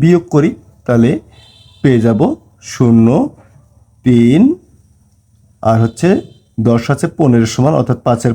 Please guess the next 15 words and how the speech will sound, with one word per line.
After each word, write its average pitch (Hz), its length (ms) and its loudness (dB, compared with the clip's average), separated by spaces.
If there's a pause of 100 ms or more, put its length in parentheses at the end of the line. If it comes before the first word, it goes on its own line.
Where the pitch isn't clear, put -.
পাঁচ, 156 160 -2 (140)
এক - 140 -4
একে - 200 -4
মিলে 107 180 0
গেল 117 180 0
শূন্য, 107 160 0 (580)
অর্থাৎ 127 240 -4 (180)
পাঁচ 117 220 0 (960)
ঘন্টা 123 380 0 (220)
তিরিশ 120 280 0 (120)
মিনিট 139 200 2 (100)
সে 175 120 0 (180)
চাচার 113 340 -2
বাড়িতে 107 320 -2
ছিল। 104 160 -2